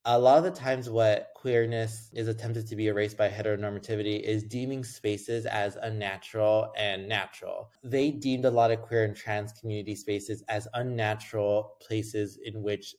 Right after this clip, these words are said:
people can get hurt. But that is simply untrue. And when we look at queer ecologies and histories that have ex-, existed out there, when we look at spaces and we say, "This place is so barren, this place has nothing to it," right? Sometimes this is referred as, like, a desert or even a forest or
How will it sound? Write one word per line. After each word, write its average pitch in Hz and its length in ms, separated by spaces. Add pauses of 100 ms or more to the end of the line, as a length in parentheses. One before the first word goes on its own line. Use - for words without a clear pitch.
(160)
people 113 380
can 110 220
get 101 180
hurt. - 380
But 143 240
that 147 160
is 160 120
simply 139 360
untrue. 113 680 (100)
And 117 340 (140)
when 120 200
we 127 80
look 147 260
at 160 160
queer 127 280
ecologies 107 580
and 95 160
histories 104 480
that 101 140
have 95 100
ex-, 95 140 (160)
existed 107 500
out 101 240
there, 104 180
when 110 120
we 120 80
look 131 240
at 131 180
spaces 107 500
and 104 80
we 101 120
say, 104 180
"This 135 260
place 107 360
is 95 120
so 101 200
barren, 92 520
this 117 140
place 107 340
has 104 160
nothing 101 580
to 123 200
it," 95 160
right? 104 280 (180)
Sometimes 120 420
this 104 100
is 104 120
referred 98 320
as, 92 140
like, 95 120
a 92 80
desert 104 480
or 92 60
even 90 200
a 90 60
forest 101 500
or 95 220